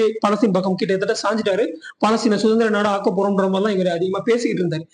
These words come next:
So, இந்த சம்பவத்தை கேட்ட உடனே, உடனே முந்நூறு மில்லியன், சின்ன தொகை கிடையாது, முந்நூறு மில்லியன் மதிப்பிலான இன்னைக்கு ஆன்டி டேங்க் மிசைல்களை வந்து, ஆ, இஸ்ரேல் கிட்ட வாங்குறதா பிளான் போட்டிருந்தாங்க. ஆன்டி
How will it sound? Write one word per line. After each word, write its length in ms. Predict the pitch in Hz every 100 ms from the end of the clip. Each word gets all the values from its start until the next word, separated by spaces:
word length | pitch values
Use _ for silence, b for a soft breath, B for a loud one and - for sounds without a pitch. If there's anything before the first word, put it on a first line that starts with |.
| B
So, 160 | - 220
இந்த 220 | 202 202
சம்பவத்தை 400 | 196 208 277 294
கேட்ட 180 | 220 240
உடனே, 180 | 240 262
உடனே 280 | 214 220 302
முந்நூறு 480 | 240 254 302 349 320
மில்லியன், 280 | 247 240 196
சின்ன 220 | 226 247
தொகை 220 | 247 220
கிடையாது, 300 | 208 202 240
முந்நூறு 320 | 220 262 302
மில்லியன் 320 | 254 233 214 202
மதிப்பிலான 420 | 208 220 220 196
இன்னைக்கு 420 | 190 190 190 185 180 B
ஆன்டி 360 | - 226 277 277
டேங்க் 340 | 226 220 226 226
மிசைல்களை 520 | 190 190 220 196 190
வந்து, 240 | 185 190 285 240 -
ஆ, 300 | 185 180 175 B B
இஸ்ரேல் 280 | - 220 277
கிட்ட 180 | 226 202
வாங்குறதா 340 | 196 196 196 185
பிளான் 200 | 202 208
போட்டிருந்தாங்க. 400 | 196 175 175 175
ஆன்டி 240 | 196 220